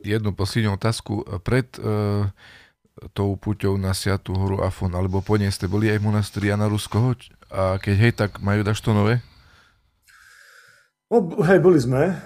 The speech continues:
Speaker 2: Tak my, my väčšinou furt akože ideme tam do nich, hej, tak, e, bol-, bolo to také,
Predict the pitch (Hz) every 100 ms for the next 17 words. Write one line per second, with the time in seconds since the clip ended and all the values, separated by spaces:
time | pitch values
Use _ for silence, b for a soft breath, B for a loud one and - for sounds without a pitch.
0 | B 240 240 247 226 214 190 - 160 135
1 | 147 143 - 127 120 117 120 123 120 127
2 | 120 117 120 131 127 120 113 123 160 156
3 | 139 160 185 180 214 - - 220 220 -
4 | 214 - - 175 - b b b b _
5 | _ - - - 180 196 226 220 226 -
6 | 147 190 185 160 139